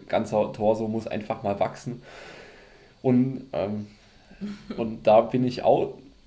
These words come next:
Speaker 1: immer noch am Punkt, wo ich sag, „Okay, ich, ähm, wir machen jetzt weiter, lieber Coach.“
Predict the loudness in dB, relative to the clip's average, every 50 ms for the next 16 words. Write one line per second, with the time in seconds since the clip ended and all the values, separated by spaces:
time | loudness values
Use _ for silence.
0 | _ _ -20 _ _ _ -4 0 2 4 4 4 4 2 2 -2 -2 -2 -2 -2
1 | 0 0 0 0 0 0 2 0 0 0 -2 -8 -12 -12 -10 -8 -6 -6 -4 -4
2 | -4 -6 -8 -10 -12 -12 -8 -4 -2 -2 -2 -2 -4 -4 -2 2 6 6 6 6
3 | 6 0 -2 -2 -2 2 4 4 4 4 2 0 -2 -2 -4 -6 -8 -12 -12 -8
4 | -4 -2 0 0 0 0 0 0 0 0 0 -2 -6 -10 -14